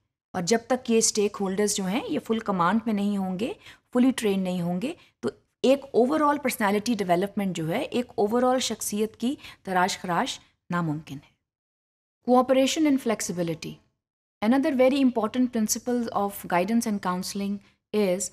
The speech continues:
that it requires a lot of cooperation and flexibility। Now, cooperation and flexibility से हमारी क्या मुराद है? Cooperation and flexibility से हमारी ये मुराद है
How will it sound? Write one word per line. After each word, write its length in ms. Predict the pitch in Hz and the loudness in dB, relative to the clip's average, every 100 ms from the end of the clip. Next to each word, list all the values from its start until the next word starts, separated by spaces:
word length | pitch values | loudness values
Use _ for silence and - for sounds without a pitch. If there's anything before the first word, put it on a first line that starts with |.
| _ _ | _ _
that 140 | 202 254 | -4 -2
it 140 | 247 233 | -2 -2
requires 440 | 214 208 226 226 | 2 2 2 0
a 100 | 202 | -2
lot 240 | 208 233 | -2 -2
of 220 | 247 240 - | -4 -6 -4
cooperation 600 | 185 190 185 175 - 269 - _ _ 196 | -4 -4 -4 -4 -4 -6 -8 _ _ -2
and 160 | 208 | -2
flexibility। 720 | - 180 - 151 151 147 - - _ _ _ _ _ _ 196 | -2 -6 -6 -10 -10 -12 -16 -20 _ _ _ _ _ _ 0
Now, 220 | 196 208 - | 2 2 0
cooperation 480 | 233 233 262 269 349 | -2 2 2 2 0
and 200 | 302 277 | 0 0
flexibility 600 | 247 - 214 240 254 262 | -2 -2 0 2 2 0
से 140 | - 220 | -2 -2
हमारी 300 | 202 180 175 | -2 -2 -6
क्या 200 | 175 151 | -6 -4
मुराद 300 | 147 135 - | -4 -8 -14
है? 80 | - _ _ _ _ 254 | -20 _ _ _ _ 4
Cooperation 480 | 262 277 302 392 330 | 4 4 2 0 -2
and 120 | 277 | -2
flexibility 640 | 269 - 233 254 262 302 | -2 -2 0 0 0 0
से 120 | 254 | 2
हमारी 280 | 233 220 214 | 2 2 2
ये 140 | 220 | 2
मुराद 420 | 233 202 180 180 180 | 2 2 0 -2 -4
है 180 | 220 | -6